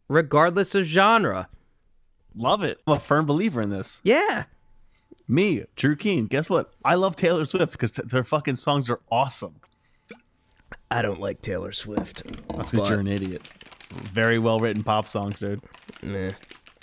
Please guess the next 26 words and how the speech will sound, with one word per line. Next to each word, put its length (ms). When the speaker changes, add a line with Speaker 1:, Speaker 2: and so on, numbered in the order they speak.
Speaker 2:
I 140
Speaker 1:
Some 60
Speaker 2:
love 60
Speaker 1:
of 60
her 180
Speaker 2:
pop 60
music. 40
Speaker 1:
older, 260
some 220
of 140
her 240
earlier 300
stuff 300
is 120
all 100
right. 320
Her 140
new 180
stuff 320
is, 180
eh. 120
Huh. 100
Actually, 460
I 100
did 240
like, 260